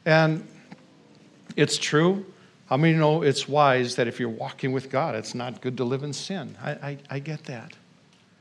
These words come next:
But I tell you, if it's duty by which I'm trying to stay out of sin, rather than being compelled by love, I'm a sure failure. Because it's the love of Christ that compels me.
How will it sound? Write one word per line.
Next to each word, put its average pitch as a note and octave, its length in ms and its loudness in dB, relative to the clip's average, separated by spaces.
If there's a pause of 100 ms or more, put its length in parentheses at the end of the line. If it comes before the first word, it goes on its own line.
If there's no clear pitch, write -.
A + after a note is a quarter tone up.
(540)
But D3+ 100 2
I D3+ 40 4
tell F#3+ 200 0
you, F#3 100 2
if F3+ 260 0
it's C#3+ 180 -4
duty B2+ 720 2 (540)
by B2+ 160 4
which C#3 260 0
I'm C#3+ 180 -2
trying D3 260 -2
to C3 60 -2
stay C#3+ 300 -2
out C#3 160 0
of A#2+ 80 -4
sin, G#2 560 -4 (720)
rather D3 320 4
than D3+ 160 -2
being D3 220 -2
compelled C#3 440 -2
by B2 120 -2
love, A#2 480 -2
I'm A#2 180 -6
a A2+ 60 -4
sure B2 220 -4
failure. A2+ 500 -8 (1800)
Because E3+ 260 8
it's E3 160 4
the D#3 80 2
love D3+ 260 2
of G#3+ 160 2
Christ F#3+ 640 0
that C#3 220 -2
compels C#3 680 -2
me. G2+ 200 -8